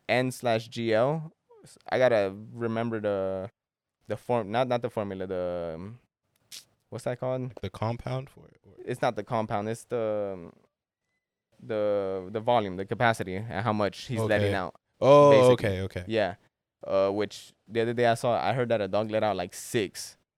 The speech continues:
Speaker 1: point oh, which supposedly that's a lot. Which I'm still learning about how much, I wanna see how much he's letting out, but I'm waiting for his first. Like, he hasn't let out nothing. So I'm trying to make sure, you know, he, he's ready to go.
Speaker 2: Yeah.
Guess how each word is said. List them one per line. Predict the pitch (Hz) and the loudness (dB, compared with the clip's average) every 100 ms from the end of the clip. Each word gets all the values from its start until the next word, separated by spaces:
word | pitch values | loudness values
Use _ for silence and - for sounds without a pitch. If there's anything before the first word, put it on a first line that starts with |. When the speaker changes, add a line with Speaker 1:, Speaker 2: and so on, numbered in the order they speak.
| _ _ _ - | _ _ _ -8
Speaker 1:
point | 113 101 92 | -4 -4 -4
oh, | 87 | -6
which | 87 | -8
supposedly | - - 101 117 113 | -10 -10 -6 -4 -2
that's | 101 104 | -2 -2
a | 87 | -4
lot. | 82 50 _ _ _ _ _ _ - | -6 -8 _ _ _ _ _ _ -8
Which | 107 113 | -6 -2
I'm | 113 | -4
still | - 123 | 0 0
learning | 120 120 113 107 | 0 0 0 0
about | 101 101 101 | 0 2 2
how | 113 | 0
much, | 110 85 | -2 0
I | 107 | 0
wanna | 127 117 | 0 -2
see | - | -4
how | 120 | -2
much | 113 110 131 | -2 -4 -6
he's | 120 | -6
letting | 104 101 101 | -6 -4 -6
out, | 98 | -6
but | 95 101 | -4 -2
I'm | 120 | -2
waiting | 104 101 | -2 -4
for | 98 | -6
his | 95 | -6
first. | - 113 87 | -4 -4 -4
Like, | 92 | -2
he | 127 | 2
hasn't | 120 101 | 2 0
let | 104 | -2
out | 98 95 | -2 -4
nothing. | 101 - 85 _ _ _ _ _ _ _ | -6 -6 -16 _ _ _ _ _ _ _
So | - | -6
I'm | 95 110 | -6 -4
trying | 117 | -4
to | 101 98 | -4 -6
make | 98 98 | -8 -10
sure, | - - - | -14 -18 -12
you | |
know, | 98 85 | -10 -8
he, | 101 101 87 101 | -10 -12 -14 -14
he's | 120 101 | -12 -6
ready | 101 92 82 | -6 -6 -10
to | |
go. | 87 113 95 107 135 165 | -6 -4 -2 -4 -8 -2
Speaker 2:
Yeah. | 180 196 196 190 190 190 185 165 | 2 4 4 4 2 -2 -2 -4